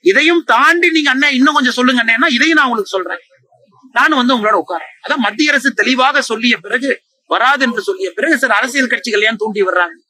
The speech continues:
முதலமைச்சர் மருதைக்கு, மருது-, ம-, மதுரைக்கு போக ஏன் பயப்படுறாரு? அல்லது கனிமொழி அவர்களையோ இங்க இருக்கக்கூடிய மு-, துணை முதலமைச்சரையும் அனுப்பி சொல்ல வேண்டியதாங்க.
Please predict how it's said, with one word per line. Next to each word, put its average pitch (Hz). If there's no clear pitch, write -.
முதலமைச்சர் 254
மருதைக்கு, 247
மருது-, 233
ம-, 202
மதுரைக்கு 233
போக 233
ஏன் 208
பயப்படுறாரு? 190
அல்லது 269
கனிமொழி 269
அவர்களையோ 214
இங்க 247
இருக்கக்கூடிய 247
மு-, 208
துணை 262
முதலமைச்சரையும் 226
அனுப்பி 311
சொல்ல 277
வேண்டியதாங்க. 214